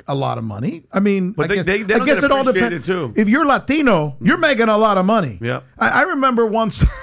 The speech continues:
Speaker 1: <laughs> I was listening to, um, God, who's the big tall guy who used to be on, uh, Fox News? He and I used to go at it all the time.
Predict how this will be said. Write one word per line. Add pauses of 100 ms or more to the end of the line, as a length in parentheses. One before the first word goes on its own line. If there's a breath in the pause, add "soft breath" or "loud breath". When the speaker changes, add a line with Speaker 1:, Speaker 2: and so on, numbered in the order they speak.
(160)
Speaker 1:
<laughs>
I
was
listening
to,
um, (120)
God,
who's
the
big
tall
guy
who
used
to
be
on,
uh,
Fox
News?
He
and
I
used
to
go
at
it
all
the
time.